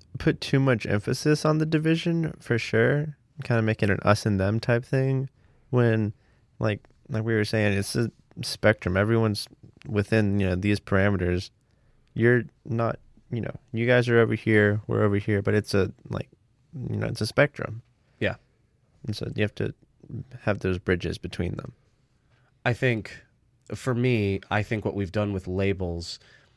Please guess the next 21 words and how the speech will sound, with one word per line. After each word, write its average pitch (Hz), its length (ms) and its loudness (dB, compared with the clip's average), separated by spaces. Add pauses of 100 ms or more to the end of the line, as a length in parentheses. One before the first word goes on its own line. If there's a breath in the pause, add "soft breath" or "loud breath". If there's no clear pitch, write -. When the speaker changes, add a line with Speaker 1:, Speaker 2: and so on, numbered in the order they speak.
(240 soft breath)
Speaker 2:
is, 92 720 -4 (340 soft breath)
um, 85 520 -6 (1200)
I 113 100 2
think 110 240 -4
we've, 101 300 -2
we've 98 420 -2
not 135 180 0
misconstrued 113 560 -2
what 101 120 -6
labels 95 300 -2
are 82 140 -6
for, 113 480 -2 (340 soft breath)
but 104 140 2
I 98 60 2
think 113 260 -4
we've, 101 240 -2
we've 104 200 -4
lost 104 300 0
the 92 80 -8
purpose 98 420 -4
of 92 220 -6